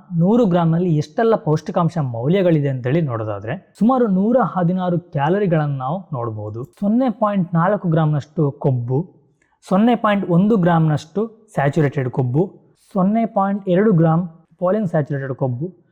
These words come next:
ಸೊನ್ನೆ ಪಾಯಿಂಟ್ ಒಂದು ಗ್ರಾಮ್ನಷ್ಟು ಮೊನೋಸ್ಯಾಚುರೇಟೆಡ್ ಕೊಬ್ಬು, ಎರಡು ಗ್ರಾಮ್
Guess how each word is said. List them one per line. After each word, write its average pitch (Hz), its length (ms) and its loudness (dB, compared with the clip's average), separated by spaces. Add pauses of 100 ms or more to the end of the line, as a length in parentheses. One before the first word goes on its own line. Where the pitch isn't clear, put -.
(240)
ಸೊನ್ನೆ 220 320 2
ಪಾಯಿಂಟ್ 190 420 -4
ಒಂದು 196 240 2
ಗ್ರಾಮ್ನಷ್ಟು 165 680 -2
ಮೊನೋಸ್ಯಾಚುರೇಟೆಡ್ 151 880 0
ಕೊಬ್ಬು, 131 600 -6
ಎರಡು 214 320 2
ಗ್ರಾಮ್ 185 300 0